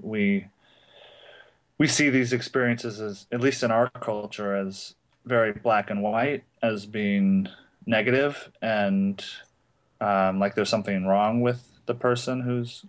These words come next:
going through the experience. And we don't look at all at the positive side of these experiences. We don't even talk about these experiences. So,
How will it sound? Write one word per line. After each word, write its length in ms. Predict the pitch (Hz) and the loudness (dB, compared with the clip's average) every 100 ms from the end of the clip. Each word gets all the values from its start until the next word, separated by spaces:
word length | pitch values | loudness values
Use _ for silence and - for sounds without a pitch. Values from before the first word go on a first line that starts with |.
| 123 | 0
going 280 | 120 117 | 2 2
through 420 | 117 - 117 123 123 - | -2 -2 2 2 0 -4
the 120 | 135 135 | 2 2
experience. 720 | 123 - 135 131 131 131 - | 0 0 0 2 0 -2 -6
And 100 | 120 | -2
we 80 | 120 | 0
don't 320 | 123 123 - _ - _ _ - | 0 0 -2 _ -20 _ _ -4
look 240 | 139 127 | -2 0
at 80 | 110 | 0
all 300 | 110 127 156 | 2 4 2
at 280 | - 139 123 _ _ _ _ _ _ _ _ | 2 -4 -4 _ _ _ _ _ _ _ _
the 100 | 131 | -10
positive 500 | 127 123 127 135 139 | -2 0 0 -4 -8
side 440 | - 131 127 131 120 _ _ _ _ _ _ _ _ _ _ | -2 0 0 -4 -16 _ _ _ _ _ _ _ _ _ _
of 340 | 120 123 127 123 | -4 -4 -4 -6
these 200 | 127 123 | -8 -8
experiences. 800 | - - 120 127 127 156 151 - _ - | -14 -4 -2 -2 -4 -10 -10 -18 _ -8
We 100 | 113 | 0
don't 140 | 117 | 0
even 420 | 110 110 104 101 101 | 0 -2 -2 -4 -6
talk 240 | - 139 | -2 -2
about 320 | - 95 71 - _ _ _ - | 0 0 -2 -6 _ _ _ -14
these 200 | 98 95 | -12 -12
experiences. 720 | - - 71 - - 67 - | -14 -10 -10 -10 -12 -12 -12
So, 540 | - 135 113 104 101 | -6 2 4 4 0